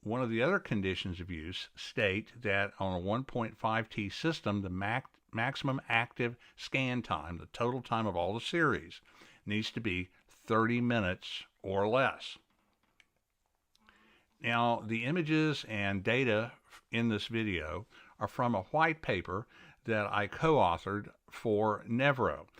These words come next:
And I'd like to thank Nevro for their permission to use this case study for this S M R T video.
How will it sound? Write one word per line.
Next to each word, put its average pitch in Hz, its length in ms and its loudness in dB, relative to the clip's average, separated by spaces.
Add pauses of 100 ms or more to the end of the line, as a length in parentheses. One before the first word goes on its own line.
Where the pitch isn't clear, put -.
(220)
And 120 100 -2
I'd 120 160 4
like 139 260 0
to 104 80 -6
thank 151 420 -4
Nevro 107 600 0
for 92 160 -4
their 98 140 0
permission 107 520 -4
to 98 80 -6
use 151 360 -2
this 95 240 -4
case 90 300 -4
study 85 480 -2 (220)
for 120 640 0 (100)
this 107 260 -2
S 101 220 -4
M 101 120 -2
R 92 160 0
T 87 280 -6
video. 90 520 0